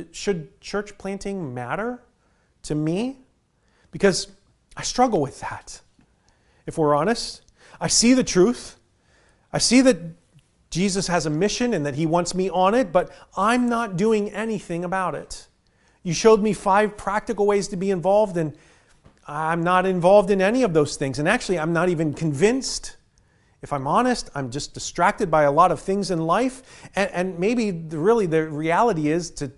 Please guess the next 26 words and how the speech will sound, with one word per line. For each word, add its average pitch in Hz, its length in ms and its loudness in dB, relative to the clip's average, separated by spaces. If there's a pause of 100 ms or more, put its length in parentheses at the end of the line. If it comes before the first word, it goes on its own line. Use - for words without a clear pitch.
(120)
prick 190 240 -6
a 175 60 -4
little 170 240 0
deeper, 180 520 0 (380)
I'm 190 220 -8
pretty 214 240 2
self-centered 180 760 0 (580)
and 160 120 -4
self-consumed 170 1040 -2 (680)
with 156 240 -2
all 180 180 6
of 160 120 0
my 180 240 0
things 131 400 -6
that 135 120 -2
I 139 80 2
would 139 220 -2
never 156 640 -4 (1120)
really 147 240 -2
love 143 180 -2
the 127 80 -6
things 135 280 -8
that 117 120 -10
Jesus 127 380 -8
loves 104 240 -12
here. 104 260 -14